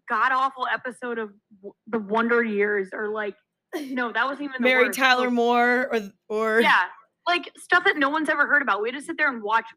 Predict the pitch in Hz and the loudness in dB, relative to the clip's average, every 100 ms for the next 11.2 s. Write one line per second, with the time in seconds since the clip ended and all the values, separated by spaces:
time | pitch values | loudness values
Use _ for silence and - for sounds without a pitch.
0 | _ 226 330 370 330 330 330 - 233 214 | _ -4 -4 -2 0 0 0 -6 -4 -6
1 | - 247 254 262 285 _ - 254 247 240 | -8 -8 -6 -4 -6 _ -2 -2 -2 -10
2 | 214 - 233 220 208 - 190 180 208 196 | -12 -10 -6 -6 -8 -8 -8 -2 -4 -4
3 | - - - 330 285 294 277 247 214 - | -12 -16 -12 -12 -10 -8 -8 -8 -6 0
4 | - 220 208 226 294 381 403 392 370 381 | 0 0 0 0 2 2 2 0 0 0
5 | 269 247 285 302 285 247 - - 269 214 | 0 0 0 0 -4 -6 -10 -8 -8 -8
6 | 185 165 _ 247 220 220 247 247 294 302 | -16 -18 _ -6 0 2 0 -2 -2 4
7 | 349 381 370 339 320 320 269 254 240 214 | 4 4 0 -2 -2 -2 -2 -2 -6 -12
8 | 208 202 202 202 220 226 196 165 _ _ | -12 -12 -6 -6 -6 -6 -6 -8 _ _
9 | _ _ - 370 370 359 381 440 440 294 | _ _ -6 -6 0 0 2 2 0 0
10 | 302 311 - 294 277 - 277 247 269 247 | -6 -6 -4 -4 -4 -6 -8 -6 -4 -2
11 | 233 220 | -2 -6